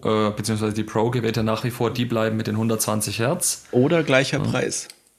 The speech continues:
Speaker 2: Und dann,
Speaker 1: Ah, gleicher
Speaker 2: dann,
Speaker 1: Preis wär
Speaker 2: dann
Speaker 1: krass.
Speaker 2: wär's, dann wär's halt auch wieder, oder halt ziemlich gleicher Preis, wahrscheinlich so
Speaker 1: Mhm.
Speaker 2: dreißig Euro Unterschied. Und dann wird's richtig interessant,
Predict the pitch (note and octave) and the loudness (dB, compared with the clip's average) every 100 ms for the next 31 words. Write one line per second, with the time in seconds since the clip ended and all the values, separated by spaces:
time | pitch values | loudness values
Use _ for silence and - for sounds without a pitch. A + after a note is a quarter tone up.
0 | _ _ _ _ A#2 G#2+ C3 F3+ C3+ C#3 | _ _ _ _ 0 4 8 8 6 4
1 | F3 E3+ A#2+ D3 G#3+ - E3 - C#3 F#3 | 6 4 4 2 2 2 0 2 6 8
2 | E3 D#3+ D#3 - C#3 E3+ D3 - C#3 - | 8 6 6 6 6 8 6 4 2 4
3 | D3 D3+ C#3 C3 A2+ A#2 A#2 - D#3 D#3 | 4 4 0 4 8 8 8 4 4 6
4 | G2 - E2 - E2+ - E2+ A2 A2+ C3 | 4 2 -2 0 -2 0 0 0 2 2
5 | A#2+ A#2+ A2 B2 G#2+ A#2 - G#2+ G#2 A2 | 4 2 2 4 6 4 2 2 2 2
6 | F#2+ F2 F2 - - - - G#2+ A2+ D3+ | 0 0 -2 -4 -8 -12 0 4 6 8
7 | C#3+ C#3 D3 C3+ - B2+ - A#2 A2 - | 6 4 2 2 2 0 0 0 0 0
8 | B2 A2+ B2 | 4 4 2